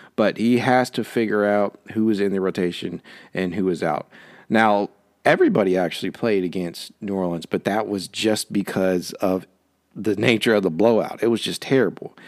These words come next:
You go down the line. Cedi Osman, one of nine. A lot of people have been calling for Cedi to be benched or traded.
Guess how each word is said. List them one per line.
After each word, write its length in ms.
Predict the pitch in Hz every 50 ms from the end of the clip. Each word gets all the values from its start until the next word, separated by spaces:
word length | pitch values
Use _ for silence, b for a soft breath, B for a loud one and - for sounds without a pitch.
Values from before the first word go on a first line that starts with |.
| B B B B -
You 140 | 107 113 113
go 140 | 120 117
down 300 | 110 113 113 110 110 107
the 80 | 104 101
line. 400 | 98 95 92 85 80 78 - - - -
Cedi 340 | - 120 127 135 135 123 120
Osman, 360 | 110 104 90 90 87 87 87
one 280 | 95 107 113 113 117 101
of 260 | - 104 107 101 92
nine. 400 | 98 95 98 95 92 87 85 85 -
A 60 | -
lot 140 | 104 120 127
of 40 | 120
people 220 | - 143 139 131
have 60 | 123
been 160 | - 123 113 98
calling 240 | - 120 113 104
for 100 | - 95
Cedi 300 | 90 85 110 104 98 98
to 80 | 92 92
be 120 | 85 87
benched 460 | 85 78 - 123 120 117 104 - - -
or 80 | 95
traded. 460 | 87 - - 98 87 80 71 71 67